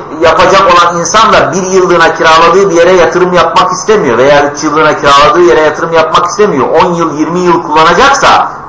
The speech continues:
büyük çaplı para harcıyor. Şimdi bu tür durumlarda, e, alimler zamanla uzun vakıflara da, e, izin vermişler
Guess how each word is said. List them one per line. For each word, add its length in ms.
büyük 320
çaplı 360
para 360
harcıyor. 500
Şimdi 180
bu 100
tür 200
durumlarda, 720
e, 240
alimler 580
zamanla 760
uzun 500
vakıflara 600
da, 340
e, 560
izin 260
vermişler 460